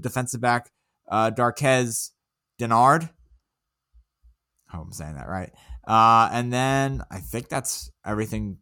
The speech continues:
that I got there. Oh, there's, do you want me to run through the roster updates, Alex? Because there's more of that. Uh, okay. Uh, with the addition of Daniel Jones and Sterling Shepard being placed on the reserve injured list, meaning they're out for the rest of the season,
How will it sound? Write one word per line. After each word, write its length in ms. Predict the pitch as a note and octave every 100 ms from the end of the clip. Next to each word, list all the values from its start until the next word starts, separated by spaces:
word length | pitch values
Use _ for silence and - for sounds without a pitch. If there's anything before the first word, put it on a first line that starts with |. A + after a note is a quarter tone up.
| _
that 160 | - G2+
I 140 | F#2+
got 320 | G2 G#2+ F#2 -
there. 280 | D3+ D#3
Oh, 200 | C3+ F#3+
there's, 340 | D#3 C#3+ C3 -
do 160 | -
you 60 | C3
want 160 | B2 B2
me 60 |
to 60 | B2
run 160 | A#2+
through 120 | A2+ A#2
the 80 |
roster 340 | G2+ G#2+ A2+ B2+
updates, 380 | A#2+ A#2+ B2 B2
Alex? 260 | A#2+ A#2+
Because 240 | - G#2+ G#2
there's 220 | G#2+ G#2
more 180 | G2+ F#2+
of 80 |
that. 320 | G2 G2+ G#2+ - _ _ _ _ _ -
Uh, 100 | - - _ _ _ _ _
okay. 360 | G#2+ G#2 G2 F2+ F2+ _ _ _
Uh, 280 | C3+ C#3 C3 A#2+ - -
with 300 | D3+ E3+ F3+
the 160 | F3 D#3+
addition 460 | C3+ D#3 F#3 E3
of 480 | C#3+ B2+ A#2+ A2 - _ _ _ _ _ _ _ _
Daniel 300 | D3 D#3 D3+
Jones 260 | C#3+ D3+ D3
and 80 | C#3+
Sterling 300 | D3+ C#3+ C#3+
Shepard 420 | D3 C3 D#3 C#3+
being 220 | C#3 C3
placed 280 | C#3+ B2+ B2
on 40 |
the 80 | B2
reserve 340 | A#2+ A#2 A#2+
injured 300 | A#2 B2+ C#3+
list, 200 | C#3 C#3+
meaning 220 | C3 A#2+ A#2
they're 100 | A2
out 160 | A2+
for 60 | -
the 80 | A#2
rest 220 | A#2 A#2
of 80 | A2
the 60 |
season, 560 | G#2 C#3 C3 C#3+ D3